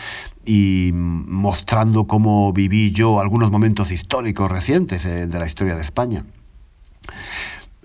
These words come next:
Entiendo bien por qué, por qué han gustado esos episodios. Hay muchos documentales y libros que explican los hechos históricos, las fechas,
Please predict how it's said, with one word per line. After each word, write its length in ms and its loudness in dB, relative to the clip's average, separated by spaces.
Entiendo 540 4
bien 240 4
por 180 0
qué, 380 0
por 180 0
qué 140 2
han 100 0
gustado 400 2
esos 300 0
episodios. 540 0
Hay 100 2
muchos 320 2
documentales 840 -2
y 140 0
libros 420 2
que 160 -4
explican 640 -2
los 160 -4
hechos 300 -2
históricos, 580 -2
las 180 -4
fechas, 520 -6